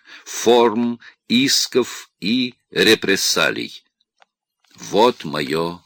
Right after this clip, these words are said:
клеймо". Бухгалтер поднял правую руку Мортона и продемонстрировал чернильное пятно на среднем пальце. Потом он повернулся к мальчику и мягким голосом добавил: "Завтра, малыш,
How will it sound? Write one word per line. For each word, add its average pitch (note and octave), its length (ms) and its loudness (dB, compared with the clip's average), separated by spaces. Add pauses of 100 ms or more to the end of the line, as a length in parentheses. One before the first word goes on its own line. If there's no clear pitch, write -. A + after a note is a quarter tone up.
(160)
клеймо". - 580 -10 (1120)
Бухгалтер F#2 500 -2
поднял D2 420 -4
правую C#2+ 440 -6
руку D2 260 -10
Мортона A#2+ 580 -6 (480)
и C#3 120 -2
продемонстрировал G#2+ 1160 -2
чернильное G#2+ 760 -2
пятно G#2 480 -4
на G2+ 120 -4
среднем F2+ 440 -4
пальце. C#2 420 -8 (920)
Потом A2+ 300 2
он G2 120 -2
повернулся F2+ 580 -2
к - 100 -16
мальчику C3+ 560 -4 (340)
и A2 120 2
мягким B2 560 0
голосом G#2+ 500 0
добавил: D2+ 540 -4 (1000)
"Завтра, D#2 540 -8
малыш, C#2 640 -8